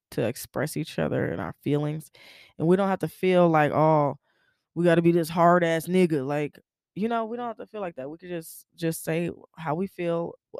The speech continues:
about our situations and our lives, our women, or, you know, women,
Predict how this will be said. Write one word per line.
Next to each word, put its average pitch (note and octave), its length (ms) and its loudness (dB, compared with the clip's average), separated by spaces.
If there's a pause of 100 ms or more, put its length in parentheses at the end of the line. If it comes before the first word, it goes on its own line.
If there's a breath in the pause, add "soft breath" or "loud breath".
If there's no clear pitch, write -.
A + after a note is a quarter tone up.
about D#3 300 -2
our D#3+ 180 -4
situations E3 640 -10
and D3 120 -6
our E3+ 140 0
lives, D#3+ 440 -4 (120)
our C#3 160 -4
women, D#3+ 440 -8 (520 soft breath)
or, C#3+ 180 -4 (100)
you F3 120 -8
know, F#2+ 220 -6
women, D#3+ 300 -6